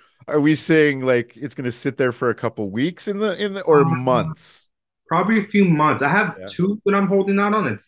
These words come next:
Speaker 2: that
Speaker 1: Okay.
Speaker 2: one, and it's my Master Grade Extreme Unicorn,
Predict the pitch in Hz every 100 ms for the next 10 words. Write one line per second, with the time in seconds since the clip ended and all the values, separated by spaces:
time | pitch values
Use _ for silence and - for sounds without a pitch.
0 | 110 135 160 175 175 180 - _ _ _
1 | _ - 135 120 - 123 117 113 110 123
2 | 131 127 - 123 131 127 127 117 - -
3 | 123 117 110 110 101 - 98 92 98